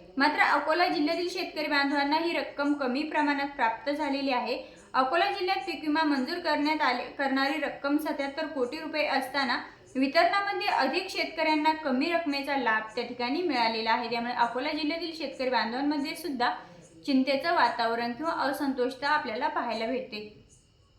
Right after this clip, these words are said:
आणि त्यानंतर मित्रांनो, वाशिम जिल्ह्याचा विचार केला तर वाशिम जिल्ह्यामध्ये पीक विमा रक्कम बत्तीस कोटी शेहेचाळीस लाख रुपये मंजूर झाली वाशिम जिल्ह्यासाठी.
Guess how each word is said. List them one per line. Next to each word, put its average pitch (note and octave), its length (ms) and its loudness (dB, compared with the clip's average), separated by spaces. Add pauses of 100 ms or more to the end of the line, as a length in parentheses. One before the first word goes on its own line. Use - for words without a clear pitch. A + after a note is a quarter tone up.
(200)
आणि B3+ 120 2
त्यानंतर F4 340 6
मित्रांनो, F#4+ 480 2
वाशिम E4+ 400 4
जिल्ह्याचा E4 360 0
विचार C#4 320 -2
केला C4+ 280 -2
तर F4 120 2
वाशिम D#4+ 400 2
जिल्ह्यामध्ये E4+ 600 0 (560)
पीक F#4 180 -2
विमा F4 260 4
रक्कम D4+ 400 2
बत्तीस C#4+ 420 -2
कोटी C#4 360 -2
शेहेचाळीस D#4 540 -2
लाख C#4+ 340 2
रुपये E4+ 240 0
मंजूर C#4+ 380 0
झाली D#4 320 0
वाशिम D4+ 420 -2
जिल्ह्यासाठी. C#4+ 800 -4